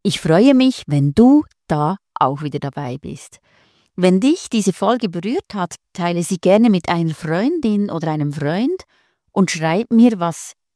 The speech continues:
sie in dir bewegt hat. Ich bin erreichbar über Instagram, über Facebook, über LinkedIn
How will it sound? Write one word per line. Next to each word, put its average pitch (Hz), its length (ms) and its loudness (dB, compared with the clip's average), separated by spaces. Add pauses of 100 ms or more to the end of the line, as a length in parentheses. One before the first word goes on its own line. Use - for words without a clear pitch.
sie 202 300 -6
in 160 200 -2
dir 160 160 0
bewegt 151 580 -4
hat. 165 200 -6 (880)
Ich - 240 -8
bin 180 160 2
erreichbar 180 500 4
über 165 160 -2
Instagram, 247 640 -2
über 156 160 -2
Facebook, 240 720 -4
über 151 220 -4
LinkedIn 208 760 4